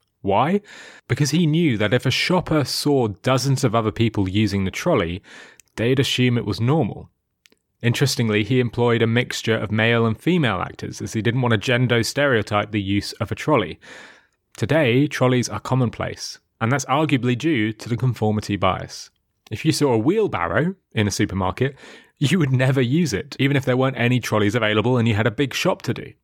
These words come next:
But if you went into a store and saw everybody else was using wheelbarrows,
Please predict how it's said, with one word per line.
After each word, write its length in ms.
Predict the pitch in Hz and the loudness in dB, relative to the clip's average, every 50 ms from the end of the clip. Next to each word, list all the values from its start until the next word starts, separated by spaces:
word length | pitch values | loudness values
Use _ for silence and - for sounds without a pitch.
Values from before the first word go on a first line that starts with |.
| - - - - - - | -20 -20 -20 -14 -6 -2
But 100 | 131 131 | -2 0
if 100 | 131 151 | 0 0
you 80 | 160 | 2
went 240 | 151 170 180 147 - | 2 2 2 0 0
into 200 | 202 175 - 147 | 0 0 0 -2
a 40 | 131 | -2
store 460 | - - - 113 98 82 82 78 - - | -2 -2 0 0 0 0 -2 -8 -8 -8
and 120 | - 98 | -8 -8
saw 240 | - - 113 107 104 - _ - | -4 -2 0 0 -2 -2 _ -2
everybody 520 | 127 139 139 135 143 143 123 113 117 107 | -2 -2 0 0 0 0 0 2 2 4
else 460 | 101 98 120 156 - - - - - - _ | 4 4 2 0 -2 -4 -8 -10 -12 -8 _
was 160 | - 120 107 113 | -2 0 0 0
using 280 | 110 107 107 104 98 | 0 0 0 0 2
wheelbarrows, 720 | 98 107 117 123 113 135 135 143 151 165 185 185 - - | 2 2 2 2 2 2 2 2 2 0 0 -2 -4 -8